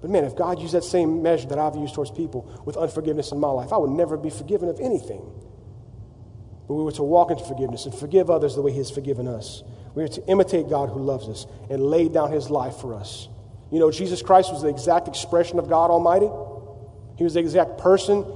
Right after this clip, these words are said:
in nature and character of God. Matter of fact, when Philip said, "Lord, show us the Father," Jesus said, "Philip, I'm right here. You don't see me?" He was the exact nature and expression of God.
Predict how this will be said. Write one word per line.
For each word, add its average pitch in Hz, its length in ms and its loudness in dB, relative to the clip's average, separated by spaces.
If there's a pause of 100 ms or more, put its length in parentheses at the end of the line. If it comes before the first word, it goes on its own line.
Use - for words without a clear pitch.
in 139 160 -2
nature 180 320 4
and - 100 -2
character 180 460 2
of 139 140 -4
God. 170 600 -2
Matter 165 100 2
of - 80 -4
fact, 175 180 4
when 170 60 0
Philip 185 280 4
said, - 340 0
"Lord, 175 240 6
show 190 200 8
us 190 100 4
the 190 80 -6
Father," 196 420 2 (840)
Jesus 190 300 0
said, 175 280 6 (220)
"Philip, 196 220 8
I'm 180 140 6
right 185 200 8
here. 190 260 4 (580)
You 160 80 0
don't 175 160 6
see 208 200 4
me?" 277 180 2 (800)
He 208 80 0
was 196 120 2
the 196 60 8
exact 185 320 8
nature 190 340 4
and 170 80 2
expression 190 360 4
of 165 100 0
God. 185 220 4